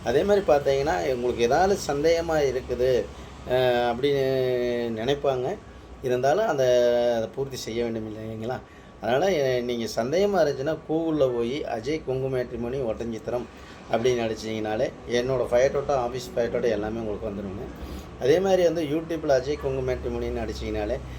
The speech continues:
கிட்டத்தட்ட ஒரு ஆயிரம் வீடியோவுக்கு மேல நான் பேசியிருப்பேனுங்க.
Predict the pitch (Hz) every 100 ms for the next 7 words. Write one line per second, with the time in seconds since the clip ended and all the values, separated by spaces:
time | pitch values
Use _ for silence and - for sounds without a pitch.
0 | - - 120 131 143 156 123 123 131 123
1 | 131 143 147 120 120 117 107 113 113 113
2 | 101 107 107